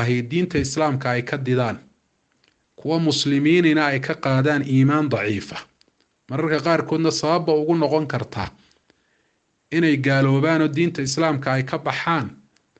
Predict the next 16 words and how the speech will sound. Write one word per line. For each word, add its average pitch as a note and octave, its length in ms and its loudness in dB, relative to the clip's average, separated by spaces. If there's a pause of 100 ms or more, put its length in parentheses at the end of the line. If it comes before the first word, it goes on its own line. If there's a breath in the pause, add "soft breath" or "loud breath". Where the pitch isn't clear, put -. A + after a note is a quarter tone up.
(380)
Ilaahay D3+ 280 0
ka C#3 140 -6
baqda, C3+ 300 0
waad B2+ 200 2
dhimanaysaan C3 540 0
oo C3+ 100 0
Ilaahay D#3 240 2
baa C#3 80 2
laydin A#2+ 240 2
horgeynayaa C3 480 2
subxaanahu - 340 -8
wa G#2 60 -6
tacaala. G#2 400 -8 (800)
Su'aalaana D#3+ 680 2
laydinka C3+ 460 2
weydiinayaa. A2+ 760 -2